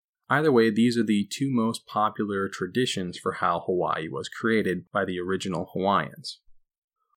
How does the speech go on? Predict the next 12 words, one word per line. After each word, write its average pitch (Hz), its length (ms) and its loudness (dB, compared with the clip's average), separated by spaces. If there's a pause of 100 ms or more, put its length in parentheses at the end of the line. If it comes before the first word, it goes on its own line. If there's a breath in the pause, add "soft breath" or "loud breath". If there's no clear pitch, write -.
(120)
For 127 220 4
hundreds 156 500 4
or 110 280 2
thousands 113 560 2
of 95 100 -4
years 98 340 -2
old 92 380 -2
creation 98 800 -4 (100)
tales, 95 640 -4
these 170 220 2
stories 135 400 0
of 113 80 0